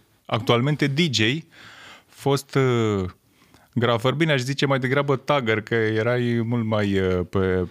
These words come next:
pe tagging, și un fost, uh, roller de performanță. Uh, o să zic, uh, D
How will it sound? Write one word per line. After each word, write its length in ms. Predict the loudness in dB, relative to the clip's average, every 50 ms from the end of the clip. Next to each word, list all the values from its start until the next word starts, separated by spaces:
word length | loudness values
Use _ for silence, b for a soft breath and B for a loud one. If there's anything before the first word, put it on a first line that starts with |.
| -8 _ _
pe 240 | -2 0 0 0 0
tagging, 600 | 0 0 0 0 0 0 0 0 -2 -2 -4 -8 B B B B B B B B
și 260 | -8 -4 -2 0 0
un 180 | 0 0 0 -2
fost, 380 | -2 0 0 0 0 -2 -2
uh, 400 | 0 0 2 2 0 0 0 2 2
roller 340 | 2 2 0 0 0 -2 -2
de 280 | -2 0 0 0 0 0
performanță. 800 | 0 -2 -2 0 0 0 0 2 0 0 0 -2 -2 -4 -4 B B B B B B B B _ _ _ _
Uh, 340 | -2 0 2 2 2 2 0
o 60 | 0
să 160 | 0 0 -2
zic, 440 | -2 -2 -2 -4 -4 -4 -8 -16 -10 -4
uh, 540 | -2 0 0 2 0 0 2 2 2 0 0 -2 -4 -10 _ _ _ _ _ _ _ _ _ _ _ _ _ _ _ _
D 160 | -6 -2 0